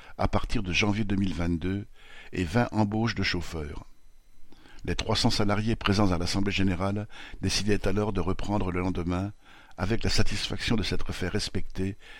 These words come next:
et d'avoir envoyé un avertissement à la direction.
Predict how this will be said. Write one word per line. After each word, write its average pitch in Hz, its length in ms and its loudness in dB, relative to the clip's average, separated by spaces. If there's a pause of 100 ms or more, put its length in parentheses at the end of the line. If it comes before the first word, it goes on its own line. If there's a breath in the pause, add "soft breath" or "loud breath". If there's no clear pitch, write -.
(120)
et 101 80 -2
d'avoir 98 320 2
envoyé 101 440 0
un 104 140 4
avertissement 95 680 0
à 90 120 -4
la 85 80 0
direction. 82 480 -4